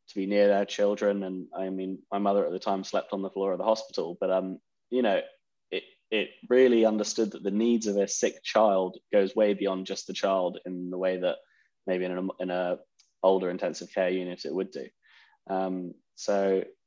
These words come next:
he's just remarkable, and he continues to, um, raise money for, so cosmic is the name of the charity, Children of Saint Mary's Intensive Care. And, um, yeah, he, I was fortunate enough to be a crew member actually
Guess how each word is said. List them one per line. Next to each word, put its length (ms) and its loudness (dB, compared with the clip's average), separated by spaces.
he's 180 -2
just 160 2
remarkable, 680 4
and 160 -2
he 280 -2
continues 800 2
to, 560 0
um, 460 -4
raise 280 6
money 240 4
for, 260 0
so 160 0
cosmic 540 2
is 120 -6
the 60 -8
name 180 -2
of 80 -6
the 60 -14
charity, 540 -2
Children 400 2
of 100 -6
Saint 180 -6
Mary's 360 -2
Intensive 420 -12
Care. 220 -8
And, 400 -4
um, 440 -2
yeah, 240 -2
he, 540 -4
I 100 4
was 160 -2
fortunate 380 4
enough 80 -2
to 80 -14
be 100 4
a 60 4
crew 280 2
member 360 2
actually 480 -2